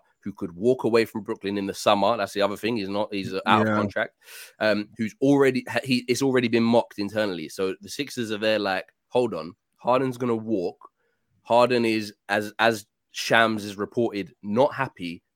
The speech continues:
Speaker 1: doesn't
Speaker 2: Mm.
Speaker 1: wanna be there, frustrated with Kyrie," according to Bleacher Report. Um, the Sixers just don't believe they should have to give up more than Simmons.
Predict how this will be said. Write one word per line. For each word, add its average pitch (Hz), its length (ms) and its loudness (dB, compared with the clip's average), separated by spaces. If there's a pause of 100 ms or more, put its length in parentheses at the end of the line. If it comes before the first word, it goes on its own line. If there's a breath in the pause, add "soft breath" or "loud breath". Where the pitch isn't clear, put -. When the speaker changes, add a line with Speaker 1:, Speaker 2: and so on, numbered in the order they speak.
(140)
Speaker 1:
doesn't 120 260 0
Speaker 2:
Mm. 110 40 0
Speaker 1:
wanna 113 160 2
be 110 220 -4
there, 92 300 -4 (200)
frustrated 117 560 -2
with 107 180 -8
Kyrie," 107 540 -2
according 92 340 -8
to 87 60 -18
Bleacher 92 300 -8
Report. 90 220 -14 (400 soft breath)
Um, 95 340 -2 (180)
the 104 60 -10
Sixers 156 340 -2
just 127 160 -4
don't 131 200 4
believe 113 200 0
they 110 100 0
should 110 200 -6
have - 220 -6
to 110 100 -8
give 110 200 -4
up 107 200 -2
more 107 560 -2 (400)
than 101 260 0
Simmons. 98 560 -6